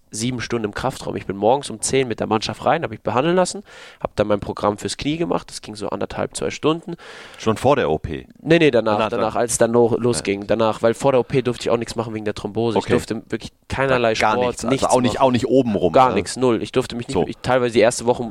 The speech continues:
Speaker 1: sollte ich liegen, bis das wirklich Ding. Und danach habe ich wirklich den Ehrgeiz gehabt, zurückzukommen und dann wirklich sechs bis
Speaker 2: Da
Speaker 1: acht
Speaker 2: war das
Speaker 1: Stunden.
Speaker 2: Feuer wieder
Speaker 1: Ja,
Speaker 2: da,
Speaker 1: genau.
Speaker 2: mit, mit der Perspektive
Speaker 1: Genau,
Speaker 2: und mit der
Speaker 1: genau.
Speaker 2: positiv gelaufenen
Speaker 1: Und ich hab
Speaker 2: O P.
Speaker 1: irgendwie gehofft, so, "Okay, ich schaff's noch früher als sechs Monate oder irgendwas."
Speaker 2: In dieser ganz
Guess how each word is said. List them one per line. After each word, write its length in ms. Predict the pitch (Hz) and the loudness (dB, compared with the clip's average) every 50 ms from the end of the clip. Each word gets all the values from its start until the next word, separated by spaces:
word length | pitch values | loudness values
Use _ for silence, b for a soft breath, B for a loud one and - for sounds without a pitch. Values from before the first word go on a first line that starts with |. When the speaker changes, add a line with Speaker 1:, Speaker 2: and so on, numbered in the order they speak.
| 104 95 | -6 -2
Speaker 1:
sollte 220 | - 117 113 117 | 0 0 0 -2
ich 100 | 113 - | -4 -2
liegen, 300 | 123 131 135 135 135 113 | 0 0 0 0 -2 -4
bis 140 | 120 - - | -6 -6 -6
das 180 | - 110 - | -6 -6 -4
wirklich 360 | 107 113 110 - 107 - - B B B B B B B B B B B B - | -4 -4 -4 -6 -10 -14 -16 B B B B B B B B B B B B 0
Ding. 180 | - 113 104 - | 0 0 2 0
Und 200 | - 107 104 113 | -2 -2 0 0
danach 480 | 107 110 113 123 131 135 131 - - - - _ | 0 2 4 4 4 4 2 0 -6 -10 -10 _
habe 220 | - - 110 107 110 | -6 -2 0 0 0
ich 100 | 107 107 | 0 0
wirklich 240 | 117 113 - 110 - | -2 -2 -2 -4 -4
den 240 | - 110 110 101 | -2 -2 -2 -2
Ehrgeiz 420 | - - 98 113 107 107 107 - - | -2 0 0 0 0 -2 -4 -4 -2
gehabt, 300 | - 110 101 - - - | -2 -2 -2 -4 -6 -10
zurückzukommen 640 | - 101 107 107 - - - - - 107 104 101 | -6 -6 -6 -6 -6 -8 -6 -2 -2 -2 0 -2
und 100 | 101 98 | -2 -2
dann 120 | 101 104 104 | -2 -2 -4
wirklich 200 | 107 - - - | -4 -6 -2 -2
sechs 200 | - 120 - - | -2 -2 -2 -4
bis 140 | - - | -8 -4
Speaker 2:
Da 80 | - - | -2 0
Speaker 1:
acht 60 | 107 | 2
Speaker 2:
war 100 | 104 101 | 2 2
das 80 | 101 - | 2 0
Speaker 1:
Stunden. 240 | - - 107 101 95 | 0 2 2 4 4
Speaker 2:
Feuer 160 | 95 92 85 | 4 2 2
wieder 180 | 95 87 120 | 2 4 4
Speaker 1:
Ja, 200 | 127 120 117 117 | 6 6 4 4
Speaker 2:
da, 60 | 82 80 | 2 0
Speaker 1:
genau. 260 | 120 113 113 113 110 | -2 -4 -4 -4 -4
Speaker 2:
mit, 80 | 110 | -4
mit 120 | 123 - - | -2 2 4
der 80 | 117 | 4
Perspektive 800 | 104 - 117 104 98 - - 101 - - - - 120 110 92 98 | 4 4 4 4 4 2 0 -2 -4 -2 -2 -2 0 0 2 2
Speaker 1:
Genau, 220 | 131 156 160 156 | 2 4 4 4
Speaker 2:
und 60 | 143 143 | 4 4
mit 80 | 139 104 | 4 2
der 100 | 101 - | 2 2
Speaker 1:
genau. 280 | 127 127 123 117 113 113 | 4 4 4 4 4 2
Speaker 2:
positiv 580 | 120 123 120 123 104 104 104 - 107 98 - | 2 2 2 4 2 2 -2 -2 -2 -2 0
gelaufenen 300 | - 104 92 87 143 143 | 2 4 4 4 4 2
Speaker 1:
Und 60 | 143 | 2
ich 60 | 120 151 | 0 2
hab 60 | - | 4
Speaker 2:
O 40 | - | 4
P. 60 | 147 | 4
Speaker 1:
irgendwie 220 | 147 - 117 139 | 6 6 4 4
gehofft, 400 | 117 131 127 135 139 135 - - | 4 4 4 4 2 0 -2 -2
so, 200 | - 123 117 107 | 0 2 2 2
"Okay, 260 | - - - - 107 | 2 0 -4 -8 -8
ich 120 | 107 110 - | -6 -6 -6
schaff's 300 | - 117 - - - - | -6 -6 -8 -8 -6 -4
noch 140 | 113 92 - | -4 -4 -4
früher 340 | - - 117 117 110 107 | -4 -4 0 2 2 2
als 160 | 92 104 104 - | 2 0 -2 -4
sechs 200 | 107 - - - | -4 -6 -6 -6
Monate 360 | 104 101 104 104 101 - 104 | -4 -4 -4 -4 -4 -4 -4
oder 180 | 101 92 87 67 | -4 -2 -2 -4
irgendwas." 460 | 95 101 101 - - 98 101 - - - | -4 -6 -6 -6 -6 -6 -6 -8 -8 -6
Speaker 2:
In 120 | 117 110 | -4 -4
dieser 240 | 98 123 117 123 113 | -2 2 4 4 2
ganz 460 | - - 120 120 156 165 - - - | 4 2 0 0 0 -2 -4 -6 -8